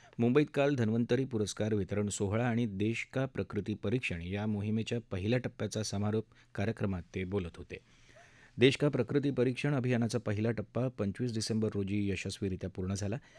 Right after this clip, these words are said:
या अभियानात उत्कृष्ट कार्य करणाऱ्या राज्यांच्या तसंच आयुर्वेदिक महाविद्यालयांचा स्मृतिचिन्ह देऊन सन्मान करण्यात आला. यावेळी वैद्य मायाराम ओनियाल, वैद्य ताराचंद शर्मा, वैद्य समीर गोविंद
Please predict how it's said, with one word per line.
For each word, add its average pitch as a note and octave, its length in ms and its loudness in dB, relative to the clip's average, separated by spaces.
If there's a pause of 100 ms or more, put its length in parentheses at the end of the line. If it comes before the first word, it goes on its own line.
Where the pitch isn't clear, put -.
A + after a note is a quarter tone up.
(220)
या A#2+ 140 8
अभियानात C3+ 340 2 (100)
उत्कृष्ट C#3 420 -4
कार्य A2+ 340 2
करणाऱ्या G2+ 480 -2
राज्यांच्या G#2+ 680 -2 (160)
तसंच A2 400 -2
आयुर्वेदिक G#2 560 -2
महाविद्यालयांचा G2+ 840 -2 (380)
स्मृतिचिन्ह C3 600 0
देऊन A2 260 2
सन्मान F#2 360 -4
करण्यात F2+ 380 -6
आला. E2+ 140 -10 (580)
यावेळी B2+ 260 6
वैद्य A#2+ 380 2
मायाराम G#2+ 560 0 (100)
ओनियाल, G2+ 400 0 (400)
वैद्य A2+ 280 6
ताराचंद G#2 500 0
शर्मा, F#2+ 400 -4
वैद्य G2+ 360 0
समीर G2 320 -2
गोविंद G2 420 -2